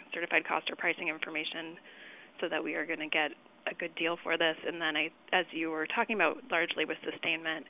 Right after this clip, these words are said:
I think the government needs to be obtaining and making available to the public more information on what are the real costs of service contracting, and rather than having some of this, these services brought into government or be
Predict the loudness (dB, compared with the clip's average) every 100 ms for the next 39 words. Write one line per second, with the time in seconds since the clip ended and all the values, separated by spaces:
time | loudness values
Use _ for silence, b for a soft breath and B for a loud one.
0 | B B B B 4 4 4 0 -2 2
1 | 4 2 -2 -2 -2 -2 -4 -6 -4 -2
2 | -2 -2 -2 -2 -4 -12 -4 2 4 4
3 | 6 4 2 -4 0 2 4 2 -2 -4
4 | -4 -4 -4 -4 -4 -2 2 0 -2 -4
5 | -2 -2 -4 -4 -4 -4 -4 -6 -6 -6
6 | -2 0 0 -2 -4 0 0 2 0 0
7 | -2 -12 -2 0 0 -6 -14 B B 2
8 | 2 0 0 2 0 0 -2 -4 -6 -14
9 | -18 B B B 6 6 2 2 6 6
10 | 4 0 -2 -2 -2 -4 -6 -4 -8 -2
11 | 2 2 0 -6 -6 -6 -8 -12 -6 2
12 | 2 2 -2 -4 -6 -4 -4 -4 -4 -2
13 | -2 -4 -6 -2 0 0 -4 -6